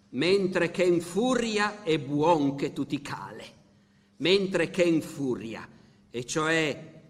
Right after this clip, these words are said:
che egli in furia, oppure che egli, sottinteso,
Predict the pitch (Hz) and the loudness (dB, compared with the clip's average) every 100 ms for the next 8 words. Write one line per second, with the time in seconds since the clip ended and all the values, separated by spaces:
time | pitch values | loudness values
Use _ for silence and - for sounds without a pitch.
0 | _ 143 147 180 180 170 156 139 101 - | _ -2 4 6 6 2 2 2 2 -6
1 | - - 175 139 - 311 262 151 110 80 | -16 0 2 2 0 2 2 2 -2 -8
2 | - - - _ _ _ - _ _ - | -14 -20 -20 _ _ _ -20 _ _ -10
3 | - 277 247 185 185 214 220 190 190 202 | -2 2 2 2 2 2 0 0 4 4
4 | 165 151 - 156 151 139 151 175 190 185 | 4 0 2 0 -2 0 2 4 4 2
5 | 196 - - | 0 -4 -16